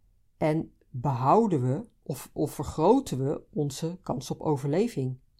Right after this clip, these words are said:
Erkenning en bevestiging van anderen om ons heen is daarin heel belangrijk. En daar hebben we allemaal gedragingen op ontwikkeld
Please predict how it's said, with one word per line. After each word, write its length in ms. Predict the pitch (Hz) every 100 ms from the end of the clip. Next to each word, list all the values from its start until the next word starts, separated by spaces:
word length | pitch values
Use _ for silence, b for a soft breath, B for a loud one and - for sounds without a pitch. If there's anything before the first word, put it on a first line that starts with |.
| _ _ _ _ _ _ _ _ _ _ _ _ _ _ _ _ _ _ _
Erkenning 720 | 170 165 - 226 262 170 -
en 140 | 170 151
bevestiging 600 | - 214 214 - 165 -
van 180 | 151
anderen 340 | - 190 196 165
om 140 | 151
ons 180 | 139 131
heen 380 | 175 135 165 -
is 160 | - -
daarin 240 | 170 147
heel 340 | 123 170 190 127
belangrijk. 680 | 131 175 151 127 123 - - _ _ _ _ _ _ _ _ - - _ _ _ _ _ _ _ _ _ _ b b b b
En 140 | 180
daar 120 | 185
hebben 200 | 185 190
we 120 | 180 -
allemaal 400 | 240 277 220 180
gedragingen 760 | 170 139 156 208 262 208 160
op 160 | 156 147
ontwikkeld 680 | 143 - 127 139 147 -